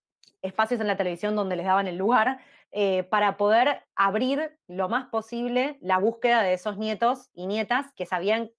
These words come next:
que ya estaban seguras que habían sido apropiados en cautiverio. Eh, yo voy a primero compartirles los enlaces, eh, y después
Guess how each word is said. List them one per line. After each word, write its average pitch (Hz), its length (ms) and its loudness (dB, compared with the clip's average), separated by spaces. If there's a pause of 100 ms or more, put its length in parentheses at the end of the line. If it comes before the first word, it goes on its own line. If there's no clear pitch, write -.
que 170 100 -10
ya 262 140 -2
estaban 247 360 0
seguras 226 420 0
que 202 80 -4
habían 190 200 -2
sido 190 180 -2
apropiados 190 720 -2
en 170 140 -12
cautiverio. 160 600 -6 (800)
Eh, 196 320 0 (100)
yo - 180 0
voy 285 160 4
a 226 220 0
primero 247 380 0
compartirles 214 640 -4
los 190 180 -8
enlaces, 196 680 -4 (460)
eh, 180 480 -2
y 202 140 -4
después 214 680 0